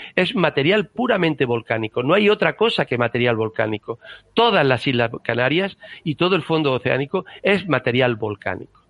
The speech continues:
Es decir, ya lo hemos ganado, siempre lo hemos ido ganando. A veces mucho más energéticamente, no violentamente, sino mucho más energéticamente, otras veces menos energéticamente. En este caso,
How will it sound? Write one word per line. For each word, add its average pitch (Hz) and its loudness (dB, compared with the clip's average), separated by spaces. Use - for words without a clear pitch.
Es 131 0
decir, 143 0
ya 170 2
lo 233 2
hemos 147 2
ganado, 143 0
siempre 240 -2
lo 135 0
hemos 127 -2
ido 117 -2
ganando. 107 -4
A 123 0
veces 170 0
mucho 190 0
más 180 0
energéticamente, 185 -2
no 135 0
violentamente, 127 0
sino 110 -4
mucho 123 -4
más 104 -4
energéticamente, 156 -2
otras 175 0
veces 147 0
menos 139 2
energéticamente. 127 -2
En 151 2
este 156 0
caso, 185 0